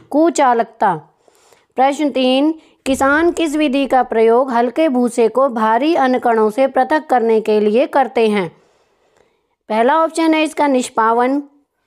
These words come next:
बी ऑप्शन हस्तचयन, सी थ्रेशिंग,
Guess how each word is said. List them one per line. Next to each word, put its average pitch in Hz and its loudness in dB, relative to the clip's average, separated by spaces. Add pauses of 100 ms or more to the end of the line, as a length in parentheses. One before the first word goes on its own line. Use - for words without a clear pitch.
(1000)
बी 233 -2
ऑप्शन 302 0
हस्तचयन, 254 0 (480)
सी 320 0
थ्रेशिंग, 254 -2